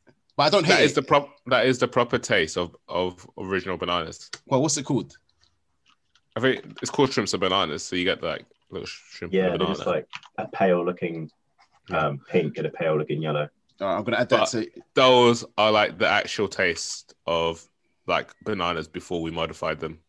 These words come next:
Speaker 1: Okay.
Speaker 3: Is it?
Speaker 1: Yeah,
Speaker 2: Yeah.
Speaker 1: well,
Speaker 3: To get,
Speaker 1: I mean,
Speaker 3: to
Speaker 1: you
Speaker 3: get
Speaker 1: know,
Speaker 3: the real taste, I need to eat
Speaker 1: well,
Speaker 3: sweets now.
Speaker 1: all bananas are
Speaker 2: It's,
Speaker 1: clones,
Speaker 2: it's
Speaker 1: though,
Speaker 2: the
Speaker 1: aren't they?
Speaker 2: real, yeah.
Speaker 1: All bananas.
Speaker 2: Yeah,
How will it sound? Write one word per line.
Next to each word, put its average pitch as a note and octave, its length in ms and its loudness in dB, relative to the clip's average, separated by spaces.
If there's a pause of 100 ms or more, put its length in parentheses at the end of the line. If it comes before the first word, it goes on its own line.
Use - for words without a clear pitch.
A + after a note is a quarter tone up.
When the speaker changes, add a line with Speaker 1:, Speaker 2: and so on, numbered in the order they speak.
(420)
Speaker 1:
Okay. G3+ 380 -8 (840)
Speaker 3:
Is - 160 -14
it? - 100 -8 (600)
Speaker 1:
Yeah, A#2+ 100 -2
Speaker 2:
Yeah. D#3 80 4
Speaker 1:
well, - 80 2
Speaker 3:
To A#2 60 0
get, A#2 120 4
Speaker 1:
I C#3 60 4
mean, D3+ 180 4
Speaker 3:
to - 60 0
Speaker 1:
you D#3+ 60 6
Speaker 3:
get E3+ 140 10
Speaker 1:
know, A2 60 4
Speaker 3:
the G#2 60 4
real A2 220 8
taste, - 300 4
I - 40 0
need - 80 -4
to - 80 -2
eat - 60 -2
Speaker 1:
well, E3 160 6
Speaker 3:
sweets - 220 -2
now. - 220 -2 (200)
Speaker 1:
all F#3+ 120 6
bananas G3 280 6
are - 20 -2
Speaker 2:
It's, C3+ 60 -6
Speaker 1:
clones, G3+ 160 6
Speaker 2:
it's C3 80 4
Speaker 1:
though, A#2+ 160 2
Speaker 2:
the A#2+ 120 6
Speaker 1:
aren't - 260 2
they? A#2+ 80 -2
Speaker 2:
real, C#3 120 4
yeah. - 40 -10 (440)
Speaker 1:
All E3 100 4
bananas. E3+ 360 0
Speaker 2:
Yeah, G#2 240 4